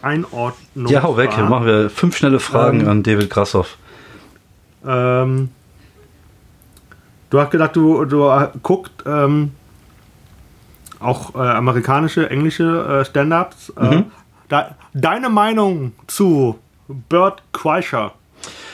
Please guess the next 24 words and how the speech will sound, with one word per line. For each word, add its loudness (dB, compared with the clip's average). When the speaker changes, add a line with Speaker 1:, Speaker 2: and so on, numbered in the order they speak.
Speaker 2:
Boah, 2
muss 2
ich 0
nicht 0
sehen. 2
Also -4
wenn -2
ich -2
einen -2
fetten -4
Mann, 2
äh, 2
Speaker 1:
<laughs> -
Speaker 2:
sehen 0
will 2
ohne 2
Pulli, 0
dann 0
kann -2
ich -4
mich -2
im -4
Spiegel 0
angucken. 0